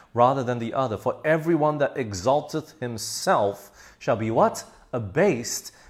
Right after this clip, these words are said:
and he that humbleth himself shall be exalted. The Pharisee, he did not go down to his house justified.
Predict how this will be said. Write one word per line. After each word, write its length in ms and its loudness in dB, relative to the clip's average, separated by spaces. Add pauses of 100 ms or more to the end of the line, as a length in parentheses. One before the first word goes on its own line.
(120)
and 220 -2
he 360 -4
that 240 2
humbleth 800 -2
himself 920 -6 (240)
shall 280 -4
be 460 -6 (200)
exalted. 680 -2 (240)
The 80 -2
Pharisee, 640 -2 (160)
he 220 -6
did 340 -2
not 300 -6
go 160 0
down 340 -6
to 100 -6
his 220 -6
house 460 -6 (340)
justified. 800 -8